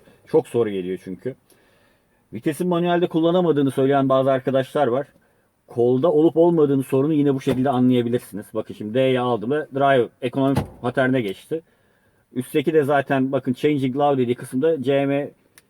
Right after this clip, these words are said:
bir diyor galiba. C M I diyor. Pattern push diyor. Ne olabilir? Control, manuel, information, pattern şeklinde olabilir. Bir ileri itelim. To the bypass demiş.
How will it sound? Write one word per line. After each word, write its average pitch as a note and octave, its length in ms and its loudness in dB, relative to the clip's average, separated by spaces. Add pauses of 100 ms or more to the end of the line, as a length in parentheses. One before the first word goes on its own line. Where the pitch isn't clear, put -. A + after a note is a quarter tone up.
(360)
bir D3+ 300 -2
diyor A#2 180 2
galiba. A2+ 460 -4
C A#2+ 260 0
M C3+ 260 -2 (200)
I A#2 140 -2
diyor. F#2 480 -8
Pattern C3+ 400 -6
push - 360 -10
diyor. G2+ 200 -4
Ne A#2+ 80 -2
olabilir? A#2+ 360 -2 (720)
Control, D3+ 540 0
manuel, D3 480 -2 (540)
information, D#3 680 0
pattern C#3+ 440 -2 (240)
şeklinde C#3+ 360 -6
olabilir. C#3+ 400 0 (920)
Bir G3+ 160 -4
ileri F3 280 2
itelim. C#3+ 440 -2 (2750)
To F#3 220 4
the F3+ 200 2
bypass D#3+ 460 -2
demiş. A2+ 440 -8